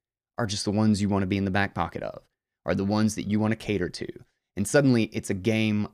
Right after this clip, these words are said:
of who has the most clout, who has the right friends, rather than a game of economic production,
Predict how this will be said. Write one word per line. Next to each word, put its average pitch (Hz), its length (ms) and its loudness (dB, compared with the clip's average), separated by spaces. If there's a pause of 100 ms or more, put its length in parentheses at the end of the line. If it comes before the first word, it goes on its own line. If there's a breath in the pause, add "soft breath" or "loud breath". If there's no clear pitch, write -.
of 92 440 -4 (400)
who 131 160 6
has 113 360 2
the 110 60 0
most 101 440 0
clout, 87 560 -6 (340)
who 156 140 4
has 127 280 4
the 107 100 2
right 98 300 0
friends, - 760 -6 (320)
rather 117 340 2
than 107 160 0
a 104 40 0
game 107 260 0
of 98 120 -2
economic 92 540 -4
production, - 720 -4